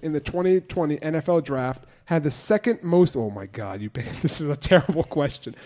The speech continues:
Which receiver not selected in the twenty twenty N F L draft had the second most yards and touchdowns in the nation, behind future first-round pick Ja'Marr Chase, Devin Duvernay, Gabriel Davis, Isaiah Hodgins,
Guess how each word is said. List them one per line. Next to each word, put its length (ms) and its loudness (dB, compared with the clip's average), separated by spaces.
Which 260 8
receiver 520 4
not 340 2
selected 540 0
in 100 -2
the 60 -4
twenty 280 -4
twenty 280 -2
N 100 -4
F 120 -4
L 80 -4
draft 320 -4
had 160 -4
the 80 0
second 400 0
most 280 0
yards 400 4
and 280 4
touchdowns 520 0
in 60 0
the 60 0
nation, 500 0
behind 380 0
future 400 0
first-round 600 0
pick 240 -2
Ja'Marr 360 -2
Chase, 440 -6
Devin 340 -4
Duvernay, 560 4
Gabriel 440 2
Davis, 540 0
Isaiah 440 0
Hodgins, 540 0